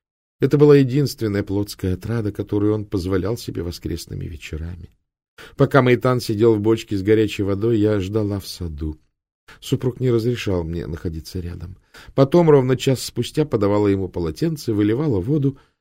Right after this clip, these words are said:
и мы расставались до следующего воскресенья». Сатока замолчала, низко опустив голову, а Фандорин подумал, что, наверное, лишь японская жена способна на подобное самопожертвование. Причем, конечно же,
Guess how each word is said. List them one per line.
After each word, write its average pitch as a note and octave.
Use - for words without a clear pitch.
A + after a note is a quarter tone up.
и -
мы G3
расставались G#2
до E2
следующего F2
воскресенья». D#2
Сатока -
замолчала, E2+
низко D#2
опустив D2+
голову, B2+
а G#2+
Фандорин D3+
подумал, C3+
что, -
наверное, B2
лишь A#2
японская B2
жена E2+
способна G2+
на F#2
подобное F#2
самопожертвование. F#2
Причем, G2
конечно E2+
же, E2